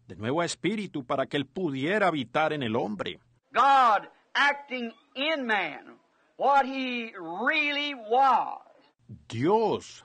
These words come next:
Speaker 1: realizando en el hombre lo que él realmente era.
Speaker 2: Jesus Christ was God acting in man, in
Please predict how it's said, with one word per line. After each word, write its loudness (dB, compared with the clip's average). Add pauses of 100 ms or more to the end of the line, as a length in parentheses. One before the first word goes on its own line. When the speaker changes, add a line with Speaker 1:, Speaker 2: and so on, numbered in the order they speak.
(140)
Speaker 1:
realizando -2
en -4
el -2
hombre 0
lo -2
que 0
él -4
realmente -2
era. -10 (340)
Speaker 2:
Jesus -8
Christ -2 (120)
was 0 (200)
God 4 (240)
acting -2 (160)
in -4
man, 0 (460)
in 0